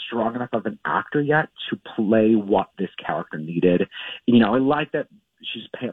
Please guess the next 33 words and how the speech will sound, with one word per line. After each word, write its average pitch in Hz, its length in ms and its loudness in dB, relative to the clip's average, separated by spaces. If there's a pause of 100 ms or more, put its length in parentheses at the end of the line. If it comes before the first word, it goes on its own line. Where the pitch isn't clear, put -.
(100)
playing 117 240 0
off 107 200 0
her 98 80 0
dad, 92 420 -2
but 107 200 0
when 117 120 -2
you're 110 160 2
watching 117 360 0
what 104 100 -4 (140)
Sean 90 260 -6
Penn 110 180 -4
is 107 120 -2
doing 113 200 4
in 110 40 2
this 110 120 -2
film, 110 140 2
and 110 100 -2
he's 196 140 0
a 196 40 4
great 147 240 2
actor, 143 320 -6
he's 117 120 -20
great 127 320 -2
in 107 80 -20
the - 160 -12
movie, 139 260 -6
but - 120 -2
him 101 140 -10
as 95 140 -8
a 92 40 -8
director 95 420 0
in 135 100 -4
this 151 140 -2